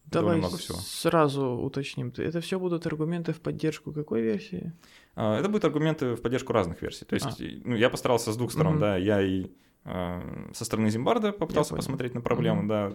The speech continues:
Speaker 1: как он, э, это описывает, и со стороны критиков.
Speaker 2: Мгм.
Speaker 1: Ну, со стороны Зимбарда мы примерно уже рассказали, как это было, да. Давайте ещё для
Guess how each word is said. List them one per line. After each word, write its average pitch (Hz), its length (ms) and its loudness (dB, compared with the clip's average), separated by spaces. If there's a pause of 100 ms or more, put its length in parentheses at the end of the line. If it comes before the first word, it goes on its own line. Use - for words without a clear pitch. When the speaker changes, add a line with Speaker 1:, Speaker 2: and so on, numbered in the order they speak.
Speaker 1:
как - 320 0
он, 101 360 0
э, - 60 -8 (200)
это 101 180 -2
описывает, 98 520 -4
и 170 300 -2
со - 120 -6
стороны - 340 0
критиков. - 380 -6 (220)
Speaker 2:
Мгм. 185 320 -4 (1080)
Speaker 1:
Ну, 156 220 -2
со 135 100 0
стороны 180 240 2
Зимбарда 147 320 4
мы 139 120 -2
примерно 123 320 -2
уже 107 120 4
рассказали, 104 400 0
как - 200 -12
это - 100 -6
было, 92 220 -2
да. 113 160 2
Давайте 120 340 0
ещё 110 180 2
для 98 580 6